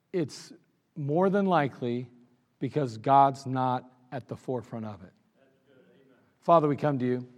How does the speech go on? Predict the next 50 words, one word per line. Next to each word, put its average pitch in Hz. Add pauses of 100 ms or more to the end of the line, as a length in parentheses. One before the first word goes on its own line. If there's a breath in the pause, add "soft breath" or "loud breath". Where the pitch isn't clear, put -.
(400 soft breath)
We 156
ask, 156
dear 160
God, 135
you'd 131
help 131
us 117
today. 117
We 127
desperately 123
need 117
you, 113
and 110
we 110
thank 175
you, 120
Father, 120
for 110
the 104
simplicity 123
of 110
your 117
word. 120 (840 soft breath)
We 135
do 147
ask, 131
Lord, 135
that 110
you 143
would 131
just 117
speak -
to 139
our 123
hearts 123
as 110
we 139
begin 131
to 120 (400 loud breath)
dig 139
in 139
a 127
little 151
bit 127
more 131
into 123
this 120
thought 127
of, 107 (600 soft breath)
uh, 107